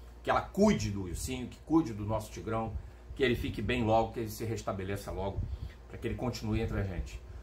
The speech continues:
Não pode ser dessa forma que o Tigrão parta, né? Que seja uma coisa natural, que não seja esse choque tremendo como foi o Gil de Ferran. Também partiu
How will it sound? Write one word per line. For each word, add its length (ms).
Não 120
pode 260
ser 140
dessa 260
forma 420
que 80
o 80
Tigrão 500
parta, 400
né? 80
Que 100
seja 280
uma 100
coisa 460
natural, 500
que 60
não 80
seja 240
esse 200
choque 560
tremendo 640
como 220
foi 380
o 80
Gil 140
de 100
Ferran. 320
Também 240
partiu 500